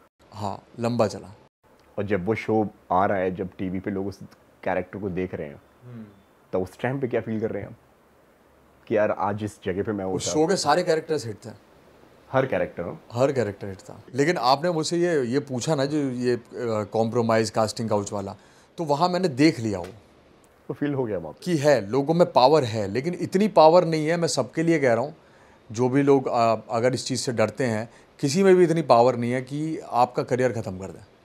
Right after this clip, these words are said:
Speaker 1: किसी में भी इतनी पावर नहीं है, क्योंकि और कुछ नहीं करोगे तो भाई, किसी थिएटर ग्रुप से जुड़ जाना।
Speaker 2: सही बात है।
Speaker 1: प्ले कर लेना। नहीं तो आजकल तो स्ट्रीट परफॉर्मेंस करते हैं लोग, वो भी कर लो। भूख होनी चाहिए, वो कर लो यार, क्या दिक्कत है?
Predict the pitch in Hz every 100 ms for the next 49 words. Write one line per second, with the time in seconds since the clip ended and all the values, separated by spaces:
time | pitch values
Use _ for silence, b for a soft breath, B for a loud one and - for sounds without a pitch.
0 | _ - 135 160 147 120 113 107 98 92
1 | 85 90 104 _ _ 147 170 165 165 175
2 | 175 175 156 139 156 156 131 147 139 147
3 | 113 113 131 117 110 120 107 98 95 104
4 | 101 - - 151 - - - - _ _
5 | _ _ - 120 147 135 120 110 104 113
6 | 101 _ _ _ _ _ _ _ _ _
7 | _ _ _ _ _ _ _ - 120 135
8 | 143 87 120 - 151 139 143 - 151 143
9 | 135 131 135 135 127 107 123 113 104 120
10 | _ _ _ _ _ - 113 131 151 131
11 | 135 131 - - - 110 117 156 160 175
12 | 160 175 143 165 180 180 160 156 151 160
13 | 147 117 95